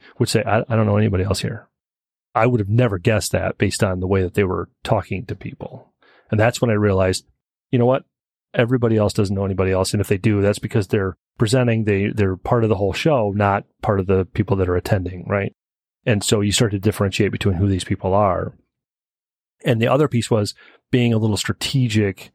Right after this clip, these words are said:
in learning who's going to be there and seeking those people out. So if you know the person, or you know the people that are putting the event on, or you know some central hub people, being strategic in terms of how they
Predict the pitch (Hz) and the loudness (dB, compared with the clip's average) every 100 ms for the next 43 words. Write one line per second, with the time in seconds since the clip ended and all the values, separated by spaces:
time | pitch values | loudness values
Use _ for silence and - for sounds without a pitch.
0 | _ _ _ - 110 107 110 127 139 123 | _ _ _ 0 2 2 2 2 4 2
1 | 110 98 - 127 113 127 107 104 98 104 | 0 -4 -2 0 0 0 0 -2 -2 0
2 | 101 101 95 95 - - _ 110 - - | 2 2 2 0 -4 -16 _ -2 0 0
3 | 110 107 98 95 92 - 98 107 95 95 | 0 -2 -2 -2 -2 -2 -2 0 0 0
4 | 95 - 110 92 - - - - - 104 | -2 -4 -2 -2 -8 -20 -8 -6 -2 0
5 | 113 127 - 120 113 123 107 104 104 110 | 2 2 2 -2 0 0 2 2 2 2
6 | 104 - 113 113 107 101 92 120 104 98 | 0 -2 -2 0 2 0 -2 -2 -2 -2
7 | 95 98 87 101 104 165 196 - - - | -2 -2 0 2 2 0 -2 -6 -16 -14
8 | - 110 110 107 104 104 95 - 110 107 | -2 0 2 2 0 -2 0 2 2 0
9 | 120 104 101 - 117 123 135 - 123 123 | 0 0 0 0 0 0 -2 -2 -2 0
10 | 180 196 - _ _ _ - 123 123 - | -2 -4 -10 _ _ _ -2 0 0 -2
11 | 110 - 143 139 127 - 107 - 107 107 | -6 -6 -6 -2 -2 -2 -4 -2 0 0
12 | 101 - 110 110 120 127 131 - _ _ | -2 -2 0 2 2 2 -2 -6 _ _
13 | _ 117 101 113 113 120 127 139 | _ -12 -2 2 4 4 4 2